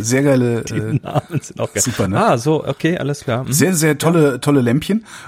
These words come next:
Speaker 1: Und, äh, siehst ja, was die kosten, fünfundsechzig Dollar. Mittlerweile
Speaker 2: Ist das dann
Speaker 1: die
Speaker 2: so, ist das dann so Bremslicht mit Beschleunigungssensoren?
Speaker 1: Nee, nee, nee, das, das
Speaker 2: Nicht.
Speaker 1: nicht. Also ich weiß nicht, ob es das mittlerweile ist, also meine sind schon sehr alt.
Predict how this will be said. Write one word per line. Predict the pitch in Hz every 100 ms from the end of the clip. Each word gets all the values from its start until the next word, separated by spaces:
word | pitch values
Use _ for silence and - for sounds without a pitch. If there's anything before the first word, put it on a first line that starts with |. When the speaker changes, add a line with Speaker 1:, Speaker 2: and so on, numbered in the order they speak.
| -
Speaker 1:
Und, | 139 135 127
äh, | 143 123 123
siehst | 120 160
ja, | 117
was | 113
die | 123
kosten, | 156 160 220
fünfundsechzig | - 143 120 - - -
Dollar. | 110 131 185 - _ _ _ _ _ _ _ _ -
Mittlerweile | 120 113 113 - 131
Speaker 2:
Ist | 131
das |
dann | 139
Speaker 1:
die |
Speaker 2:
so, | 139 131 - -
ist | 147 147
das | 156
dann | 143
so | 135
Bremslicht | 110 120 165 180 -
mit | 143 -
Beschleunigungssensoren? | 127 113 107 190 196 160 175 180
Speaker 1:
Nee, | - 143 127 -
nee, | 113 113
nee, | 107
das, | 104 107 -
das | 104
Speaker 2:
Nicht. | 104
Speaker 1:
nicht. | 98 - -
Also | 101 123
ich | 107
weiß | 127
nicht, | 139
ob | 120
es |
das | 120 131
mittlerweile | 127 110 110 135
ist, | 139 131
also | 117
meine | 107 113
sind | 113
schon | - 110
sehr | 113 87
alt. | 98 131